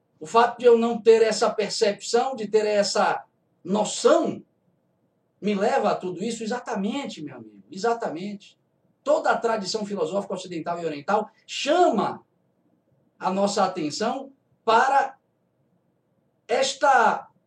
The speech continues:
condição consciencial dilacerante. E eu vou procurar aqui, através de uma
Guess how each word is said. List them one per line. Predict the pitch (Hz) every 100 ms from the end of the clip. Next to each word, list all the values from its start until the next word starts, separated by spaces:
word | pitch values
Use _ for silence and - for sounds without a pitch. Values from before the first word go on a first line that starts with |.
| _
condição | 285 311 294 247 208 - 269 311 254 - - _
consciencial | 254 285 233 - 240 233 208 - 202 - -
dilacerante. | 254 262 262 - 294 233 185 214 - - _ _ -
E |
eu | 226
vou | 226 226
procurar | 226 226 202 180
aqui, | 180 - 262
através | 254 202 185 170 226 202
de | 160 196
uma | 190 180 -